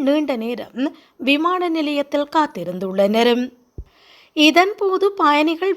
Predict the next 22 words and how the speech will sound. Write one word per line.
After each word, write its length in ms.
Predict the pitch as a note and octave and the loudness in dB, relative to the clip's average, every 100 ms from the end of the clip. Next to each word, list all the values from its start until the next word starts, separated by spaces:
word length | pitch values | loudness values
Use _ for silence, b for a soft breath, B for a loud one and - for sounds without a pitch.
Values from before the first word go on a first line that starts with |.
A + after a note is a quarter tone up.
| D#4 | 0
விமான 380 | C4+ D#4 E4 E4 | 2 2 0 -2
நிலைய 240 | D#4+ D4+ D4+ A#3 | -2 -2 0 0
அதிகாரிகளிடம் 800 | B3+ C4+ C#4 C4+ C#4 C4+ E4+ D#4 | -4 -4 -2 0 0 0 0 0
வினவிய 400 | C#4 D4 C#4 A#3+ A#3 | -2 -2 -4 -8 -4
போது 300 | A#3+ A#3+ G3+ A#3 D#4+ B B _ C4+ | -4 -4 -4 -2 -2 B B _ 6
தாங்கள் 420 | C4+ D4 E4+ G#4 - A#3+ | 6 2 -4 -6 -4 -2
அதற்கு 320 | C#4 C#4 E4 F#4 | -2 -2 -8 -4
பொறுப்பேற்க 540 | D4 D4 E4 E4 D#4+ D#4+ B3+ | -2 -2 -2 -8 -6 -6 -4
முடியாது 460 | C4+ D4+ D4 A#3+ A3+ A#3 | -4 -4 -6 -6 -6 -6
என்று 440 | A3+ - A3 D4 B B _ A#3 | -8 -12 -4 -4 B B _ -2
வியன்னா 400 | C4+ D#4+ E4+ F4 F4+ D4 | 0 0 0 -2 -2 -2
விமான 380 | C4+ D4+ D#4+ D#4 | 0 0 0 -2
நிலைய 240 | D4 C#4 C4+ | -2 -2 0
அதிகாரிகள் 600 | A#3+ D4+ E4 D#4 C#4+ C4 C4+ | 0 -2 -2 -2 -2 -2 -2
தெரிவித்துள்ளனர். 960 | C#4+ G3+ F3+ G3 G3 G3 G3+ A3+ A#3+ A#3 B3 - - B B B B - D#4+ | -2 -4 -10 -10 -4 -2 0 2 2 0 -6 -14 -18 B B B B 2 4
இந்நிலையில் 580 | E4 F#4 G#4+ G#4 G#4 G4 D4+ | 4 2 -2 -2 -4 2 2
வணிக 380 | C#4+ F4 G4 F#4+ | 2 0 -4 -2
பிரிவில் 400 | F4+ E4+ E4+ E4 | -4 -2 -4 0
பயணித்த 340 | D4 D4 D4+ D4+ D4 | 0 -2 -4 -6 -4
பயணிகள் 440 | B3+ B3+ B3+ C4+ A#3 | -2 -2 -2 -2 -2
மட்டுமே 340 | A#3 B3+ C4+ F4 D#4+ | -4 -4 -6 -4 0
ஹோட்டலுக்கு 560 | D4+ F4 E4+ E4+ E4+ | 0 0 -2 -4 0